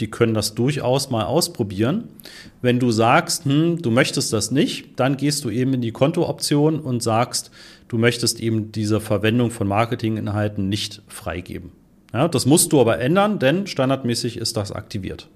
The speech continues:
Weitere Updates gibt's im nächsten Video, dann mache ich nämlich den Teil zwei und da geht's um ein paar ziemlich spannende P max Sachen und auch Funktionen, die ich bisher noch nicht kannte und die ein Kunde bei uns zufällig aufgedeckt hat und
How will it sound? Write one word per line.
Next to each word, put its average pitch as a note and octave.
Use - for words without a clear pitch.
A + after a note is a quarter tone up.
Weitere F3
Updates F3+
gibt's C#3
im D3
nächsten D3+
Video, A2
dann A2+
mache A2
ich A#2+
nämlich A2
den G#2+
Teil G#2+
zwei C3+
und A2
da A#2+
geht's E3
um C3
ein A2+
paar A#2
ziemlich G#3+
spannende D#3
P D#3+
max C#3
Sachen A#2
und G#2
auch A#2+
Funktionen, C3+
die A#2+
ich A2+
bisher B2+
noch G#2+
nicht -
kannte D3+
und A#2+
die A2+
ein A2+
Kunde D#3
bei C3
uns B2
zufällig F3+
aufgedeckt C#3+
hat D3+
und B2